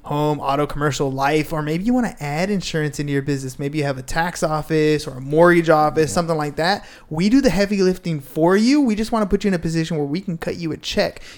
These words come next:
Speaker 1: If you wanna know how, you gotta hit up James, six one nine, eight eight four, zero zero four five, or james at c s first dot com. Show sponsor for today is drone quote dot net.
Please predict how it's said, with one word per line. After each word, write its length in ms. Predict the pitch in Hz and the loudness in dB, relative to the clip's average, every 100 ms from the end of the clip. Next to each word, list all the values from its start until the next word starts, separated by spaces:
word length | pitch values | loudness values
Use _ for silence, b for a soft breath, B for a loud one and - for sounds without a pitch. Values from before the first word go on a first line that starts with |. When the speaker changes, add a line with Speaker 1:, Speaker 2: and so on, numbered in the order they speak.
| - | -12
Speaker 1:
If 100 | 147 | -6
you 120 | 147 | -2
wanna 200 | 151 170 | 0 0
know 180 | 170 180 | 0 0
how, 420 | 202 269 208 190 | 2 4 6 6
you 100 | 185 | 6
gotta 200 | 165 165 | 4 4
hit 100 | 180 | 2
up 100 | 180 | 2
James, 300 | 175 196 160 | 0 0 0
six 180 | 190 - | -2 0
one 100 | 185 | 0
nine, 200 | 170 165 | 0 0
eight 100 | 170 | 0
eight 140 | 170 | -2
four, 180 | 170 156 | 0 0
zero 240 | 156 165 | 2 0
zero 220 | 156 156 151 | 2 0 0
four 140 | 156 | 0
five, 220 | 156 151 | 0 -2
or 60 | 143 | -4
james 400 | 139 156 180 180 | -4 -2 -2 -2
at 220 | 156 156 | -4 -4
c 100 | 160 | -4
s 140 | 151 | -4
first 240 | - 151 - | -2 -2 0
dot 200 | 147 - | -4 -2
com. 300 | 160 156 143 B B | -2 -2 -4 B B
Show 240 | - - 233 | 2 8 8
sponsor 380 | - 220 208 | 8 2 2
for 100 | 208 | -2
today 280 | 190 202 202 | -2 2 6
is 120 | 190 | 6
drone 340 | 160 170 202 202 | 4 4 6 6
quote 300 | 202 208 180 | 4 4 6
dot 240 | 185 185 | 6 6
net. 320 | 170 196 175 | 4 4 2